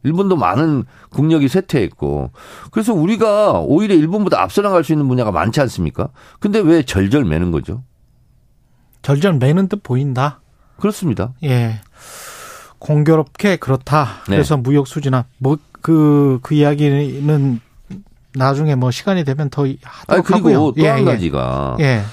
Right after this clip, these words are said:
Speaker 1: 과거사 정리 안 되면 한 발짝도 나갈 수 없다는 인식 벗어나야 된다.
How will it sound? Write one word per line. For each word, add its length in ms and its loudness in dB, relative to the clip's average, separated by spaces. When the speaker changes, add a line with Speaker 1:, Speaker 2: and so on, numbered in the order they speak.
Speaker 1:
과거사 1080 2
정리 260 0
안 160 -2
되면 220 0
한 120 -2
발짝도 460 -2
나갈 260 0
수 140 -4
없다는 380 -2
인식 340 -2
벗어나야 420 -2
된다. 400 -10